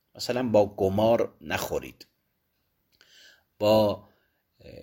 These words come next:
بیهای فاسد نخورید، به زور اموال همدیگر رو نگیرید و نخورید، با غصب نخورید. اینها، اه، به سبب باطل اموال همدیگر رو نخورید.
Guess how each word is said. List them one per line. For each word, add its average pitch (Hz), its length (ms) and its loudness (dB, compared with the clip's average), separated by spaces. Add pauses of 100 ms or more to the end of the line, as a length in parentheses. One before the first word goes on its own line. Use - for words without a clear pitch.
(200)
بیهای 104 680 0
فاسد 104 800 0
نخورید، 82 640 -4 (140)
به 107 120 -2
زور 104 580 0 (160)
اموال 101 420 -2
همدیگر 92 520 -2
رو 95 460 -6 (480)
نگیرید 98 720 -2
و 104 40 -2
نخورید، 95 580 -4
با 95 160 2
غصب 107 640 0
نخورید. - 640 -8 (280)
اینها، 160 640 0 (460)
اه، 64 160 -14 (160)
به 117 80 2
سبب 110 640 4
باطل 120 460 4
اموال 104 420 2
همدیگر 101 500 0
رو 147 160 -2
نخورید. - 460 -4